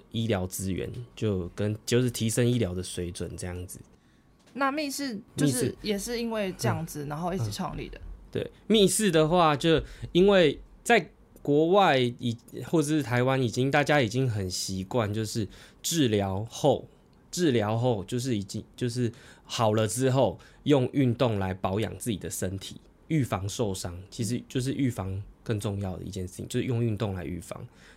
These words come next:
Speaker 1: 那所以密室共享空间有一个成立的一个契机，就是让治疗所的病人就是伤痛解除，解决了之后，解决问题了之后，他可以继续用运动来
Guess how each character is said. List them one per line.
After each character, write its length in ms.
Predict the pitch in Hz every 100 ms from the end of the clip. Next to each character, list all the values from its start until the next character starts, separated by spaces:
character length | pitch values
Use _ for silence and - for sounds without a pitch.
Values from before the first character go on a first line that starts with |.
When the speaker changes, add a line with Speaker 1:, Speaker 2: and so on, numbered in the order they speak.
| -
Speaker 1:
那 160 | 131 123
所 160 | 123
以 80 | 117
密 160 | 131 139
室 160 | 139
共 160 | 135 127
享 120 | 101
空 220 | 95 110 110
间 220 | 110 110 - - -
有 120 | 104
一 120 | 101
个 240 | 101 107 104
成 240 | - 101
立 160 | 113 110
的 480 | 101 90 85 71 -
一 80 |
个 100 | 104
契 220 | 92 - 107
机， 160 | 110
就 160 | 98 104
是 260 | - 104 95 - - -
让 500 | 120 117 107 101 92 107 120 - - - - -
治 120 | 160
疗 180 | 117 113
所 240 | - 95
的 80 | 92
病 300 | 92 120 95
人 320 | 92 90 92 - - - - - - _ _
就 120 | 110
是 440 | 104 110 104 98 98
伤 260 | - 143
痛 240 | 143 143 110
解 220 | 107 98
除， 280 | - 101 92
解 220 | - 110
决 240 | 98 104 101
了 120 | 107
之 240 | 95 110
后， 140 | 113 98
解 200 | - 107
决 160 | 110 117
问 200 | 139 117
题 200 | 104 98
了 100 | 95
之 240 | - 101
后， 80 | 107
他 140 | 117
可 120 | 110
以 120 | 98 95
继 200 | - 104
续 300 | - 107 - - - - _ -
用 240 | 131 110 92
运 200 | 131 113
动 280 | 123 107 92
来 220 | - -